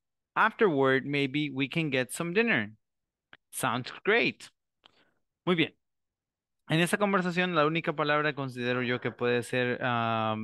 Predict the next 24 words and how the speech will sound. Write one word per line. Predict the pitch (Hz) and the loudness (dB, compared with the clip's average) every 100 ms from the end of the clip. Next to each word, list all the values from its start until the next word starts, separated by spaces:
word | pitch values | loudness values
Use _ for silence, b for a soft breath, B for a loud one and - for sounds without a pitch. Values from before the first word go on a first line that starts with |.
| 110 | -6
digamos, | 113 113 107 107 - - | -4 -2 -4 -8 -12 -10
nueva | 117 113 113 123 165 214 | -6 -4 -2 -2 -2 -4
o | 127 | -4
que | - 107 | -4 -6
podríamos, | - 110 107 113 117 113 - b b b _ | -6 -8 -6 -6 -6 -10 -14 b b b _
eh, | 123 117 113 | -2 0 0
aprender | - 113 117 117 131 | -2 -2 -2 -2 -2
sería | 147 120 110 | -2 0 0
esta | 113 - 104 | -2 -4 -10
de | |
acá. | 98 104 107 - _ _ _ | -8 -10 -10 -14 _ _ _
Afterward, | 123 127 - 107 92 90 87 80 _ | -2 -2 -4 -8 -8 -8 -12 -16 _
sí. | - 117 101 - _ _ _ | -10 -8 -8 -10 _ _ _
Afterward | 113 117 - 160 160 175 170 - | -4 -4 -2 0 2 2 0 -2
es | 131 | -6
una | 131 139 | -2 -4
palabra | 127 120 123 127 | -2 0 0 -2
que | 120 | -6
usamos | 117 117 120 | -6 -4 -6
para | - 123 120 | -4 -2 -2
referirnos | 120 131 123 120 120 127 - _ _ _ _ | -4 -2 -2 0 -4 -6 -12 _ _ _ _
a | 127 123 120 123 120 | -2 0 2 0 0
algo | 123 120 123 | -2 -2 -2
que, | - 117 | -4 -6